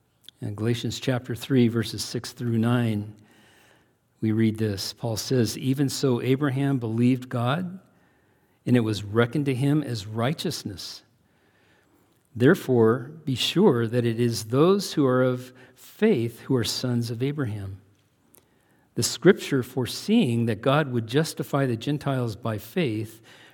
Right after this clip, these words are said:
preached the gospel beforehand to Abraham, saying, "All the nations will be blessed in you." So then those who are of faith are blessed with Abraham,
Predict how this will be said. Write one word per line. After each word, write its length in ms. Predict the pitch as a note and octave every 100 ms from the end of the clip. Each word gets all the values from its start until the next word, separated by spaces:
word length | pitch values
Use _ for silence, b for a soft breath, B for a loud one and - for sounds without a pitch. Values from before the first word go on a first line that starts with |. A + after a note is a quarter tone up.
| B
preached 540 | - D3+ G3 - - - -
the 100 | C3
gospel 720 | A#2+ C3+ D#3 - G2+ G2+ F#2+ _ _ _ _ _ -
beforehand 960 | A#2+ - C3+ C#3+ D3 A#2+ G#2 G#2 G#2+ -
to 100 | -
Abraham, 520 | B2 C3+ A2 A2 G#2
saying, 520 | - B2+ A#2+ A2+ A2 A2+ B B B B
"All 280 | - A2+ C3+
the 100 | D#3
nations 540 | C#3 B2+ B2 C3 A#2+ -
will 80 |
be 140 | A2+ A2+
blessed 520 | A2+ A2 A#2+ - -
in 140 | A#2
you." 400 | A2+ B2+ G#2 G2+ - _ _ _ b b b b b b
So 180 | - C#3+
then 240 | B2+ A#2+
those 360 | A2+ C#3+ F3 -
who 260 | F3 D#3+ -
are 220 | B2+ D#3
of 220 | - E3
faith 480 | - D#3+ A#2 A2 -
are 120 | C3
blessed 640 | A2+ B2 B2+ A#2 G#2+ - -
with 200 | A#2+ A#2+
Abraham, 720 | C3 C3 A#2 G2+ G#2 G#2